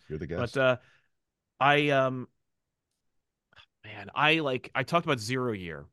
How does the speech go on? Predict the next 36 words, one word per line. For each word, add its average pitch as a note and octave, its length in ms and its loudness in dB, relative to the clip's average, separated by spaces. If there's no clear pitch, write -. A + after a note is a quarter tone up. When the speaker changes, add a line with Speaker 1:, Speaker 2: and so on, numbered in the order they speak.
Speaker 2:
very C3+ 240 4
early A2 240 0
on, E2 240 -8
and B2+ 100 -2
I C3 80 2
was, B2 180 -2
like, G#2+ 220 -4
outraged E2 600 0
by G#2 200 0
just, G#2 300 -8
"D-, - 100 -4
how D4+ 80 10
dare E4 240 8
you?" B2 240 -2
I'll, D3+ 180 6
I'll, E3 100 8
Speaker 1:
Mm-hmm. - 80 4
Speaker 2:
I, E3 100 6
like, D3+ 160 0
you D#3 80 0
know, A2 160 -4
remove E3+ 580 8
Z-, C3 240 0
uh, C#3+ 40 0
uh, A2+ 580 2
Year D3 200 4
One G#2 320 -2
from B2 160 -6
continuity C#3 720 4
and B2+ 100 -4
replace E3+ 520 0
it - 80 -6
with B2+ 120 -6
this B2+ 160 -4
bloated A2+ 560 4
monstrosity. F2 760 -6